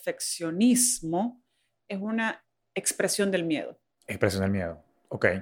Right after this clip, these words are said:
Speaker 1: Una expresión del miedo.
Speaker 2: Válido.
Speaker 1: Cuando pretendemos que sea perfecto, realmente, ajá, ¿cuál es el miedo que está detrás de eso?
Speaker 2: Sí, de acuerdo.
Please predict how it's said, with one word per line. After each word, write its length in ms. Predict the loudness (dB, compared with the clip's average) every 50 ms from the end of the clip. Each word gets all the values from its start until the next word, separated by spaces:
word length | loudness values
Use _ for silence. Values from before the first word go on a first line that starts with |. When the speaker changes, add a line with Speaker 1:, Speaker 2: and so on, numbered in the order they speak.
| -6 _ -6
Speaker 1:
Una 160 | -4 -4 -4
expresión 420 | -4 -6 -6 -6 -6 -6 -6 -6 -4
del 120 | -4 -4 -4
miedo. 220 | -6 -8 -12 -8 0
Speaker 2:
Válido. 460 | 2 4 4 4 2 0 -4 -6 -8 _
Speaker 1:
Cuando 720 | 4 6 6 6 6 4 4 6 6 6 8 6 4 4 4
pretendemos 500 | 2 2 2 0 0 0 0 0 2 4
que 100 | 4 2
sea 240 | 4 4 2 2 2
perfecto, 560 | 0 -2 -2 2 2 2 2 4 4 2 4
realmente, 680 | 4 4 2 4 2 0 0 0 0 2 0 0 0 -2
ajá, 440 | -6 -12 -10 -8 -8 -8 -8 -10 _ _ _ _ _ _
¿cuál 160 | 4 4 6
es 60 | 8
el 80 | 6 8
miedo 320 | 8 8 6 6 4 2
que 60 | 0
está 180 | 0 2 4 4
detrás 320 | 4 4 2 0 0 2
de 140 | 4 4 4
eso? 220 | 4 2 -4 -10 -2
Speaker 2:
Sí, 80 | 2 2
de 160 | 4 4 2
acuerdo. 360 | 2 2 2 2 2 -2 -8